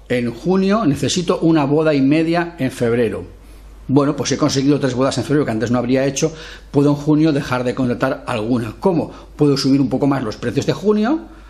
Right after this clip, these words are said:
alguna me dirá que no, pero como tengo, estoy contratando bodas en febrero, bueno, pues de alguna manera compenso lo uno con lo otro y reparto los ingresos,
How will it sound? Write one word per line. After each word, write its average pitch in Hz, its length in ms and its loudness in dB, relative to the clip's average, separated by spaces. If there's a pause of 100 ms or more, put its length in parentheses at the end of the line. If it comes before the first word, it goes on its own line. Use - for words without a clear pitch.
(580)
alguna 143 320 2
me 127 100 2
dirá 120 220 -2
que 165 100 0
no, 180 220 0
pero 117 140 -2
como 113 180 -4
tengo, 139 240 2
estoy 139 140 -4
contratando 135 420 2
bodas 135 420 0
en 139 140 0
febrero, 190 540 0 (400)
bueno, 135 420 0
pues 123 180 2
de 123 60 2
alguna 127 220 2
manera 143 480 0
compenso 143 460 0
lo 156 100 4
uno 139 140 2
con 117 140 0
lo 110 80 0
otro 135 280 -2
y 170 400 0
reparto 131 680 -2
los 120 180 -4
ingresos, 185 540 0